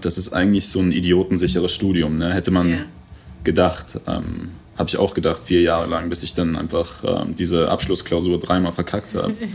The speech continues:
Speaker 2: <laughs>
Speaker 1: und meinen Abschluss nicht bekommen hab. Also, ähm, ich hab das nie abgeschlossen, das Ding. Ich hab
Speaker 2: Okay.
Speaker 1: einfach immer mehr gemerkt, dass mich das überhaupt nicht juckt, dass mich das anekelt eigentlich, dieses ganze,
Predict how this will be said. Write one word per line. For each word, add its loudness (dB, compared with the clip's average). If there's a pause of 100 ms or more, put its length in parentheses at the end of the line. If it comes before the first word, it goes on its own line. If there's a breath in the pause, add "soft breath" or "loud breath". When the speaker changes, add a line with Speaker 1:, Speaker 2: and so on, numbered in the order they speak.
(140)
Speaker 2:
<laughs> -10
Speaker 1:
und 2
meinen 4
Abschluss -2
nicht -4
bekommen 2
hab. -6
Also, -2
ähm, -6
ich -4
hab -8
das -6
nie 2
abgeschlossen, -4
das -4
Ding. -4 (180)
Ich -4
hab -2
Speaker 2:
Okay. -4
Speaker 1:
einfach -12
immer 4
mehr 4
gemerkt, 0
dass -2
mich -2
das -2
überhaupt -2
nicht 0
juckt, -2
dass -4
mich 0
das -4
anekelt 0
eigentlich, -2
dieses -6
ganze, -2